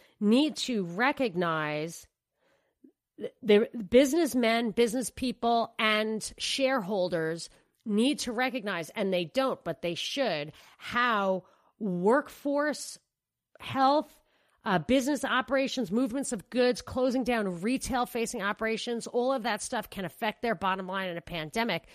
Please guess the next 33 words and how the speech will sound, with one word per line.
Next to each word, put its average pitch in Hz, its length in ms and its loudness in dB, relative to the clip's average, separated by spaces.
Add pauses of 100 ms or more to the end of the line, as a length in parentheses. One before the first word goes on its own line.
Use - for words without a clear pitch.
So - 180 0
they 226 160 4
need 254 180 -2
to 208 120 -6
lobby 202 520 -2
and 180 220 -4
advocate 180 720 -4 (420)
for 214 760 2 (220)
these 214 180 2
advanced 208 500 0
systems 214 520 -4
to 170 100 -8
be 185 160 -2
put 240 220 0
in 220 120 0
place 247 320 -2
by 185 240 -2
governments 220 600 -2 (200)
to - 140 -8
allocate 202 600 0
money 214 280 0
and 196 120 -6
everything 214 520 -4 (180)
to 214 100 -2
do 196 200 2
this 190 240 -2
stuff - 420 -4
that 165 180 -4
they're 170 140 -4
saying. 262 480 -6 (1080)
It 196 180 -4
says, 214 420 -4
um, 190 420 -4